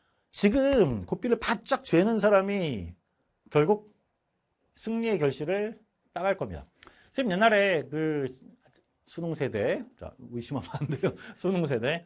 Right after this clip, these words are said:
선생님, 수능 과목에서 가장 항상 이렇게 자부심 있게 얘기하는 과목이 영어예요. <laughs> 선생님, 영어를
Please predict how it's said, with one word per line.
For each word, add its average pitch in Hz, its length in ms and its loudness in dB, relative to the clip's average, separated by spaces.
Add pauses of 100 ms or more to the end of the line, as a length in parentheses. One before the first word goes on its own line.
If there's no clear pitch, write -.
(240)
선생님, 202 180 2
수능 262 600 0
과목에서 143 500 0
가장 147 360 0
항상 160 600 -2 (420)
이렇게 131 420 0 (220)
자부심 180 640 0
있게 147 440 -2
얘기하는 139 580 2
과목이 131 440 -2
영어예요. 123 720 6
<laughs> - 760 -2
선생님, 185 160 8
영어를 151 520 6